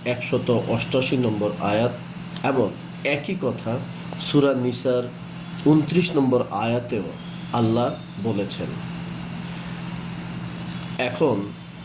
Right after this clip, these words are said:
আমরা এই যে আয়াতটি অধ্যয়ন করলাম, তার তাফসিরের মধ্যে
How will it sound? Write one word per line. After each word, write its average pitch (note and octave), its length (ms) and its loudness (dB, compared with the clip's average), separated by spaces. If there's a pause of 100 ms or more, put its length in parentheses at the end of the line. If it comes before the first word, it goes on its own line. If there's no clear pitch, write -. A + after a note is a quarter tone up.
(120)
আমরা A#2+ 540 2 (680)
এই G3+ 320 6
যে E3 220 4 (100)
আয়াতটি A#2 560 2
অধ্যয়ন G2+ 540 2
করলাম, G2+ 420 2 (640)
তার B2 360 0 (180)
তাফসিরের - 1300 2
মধ্যে A2 500 2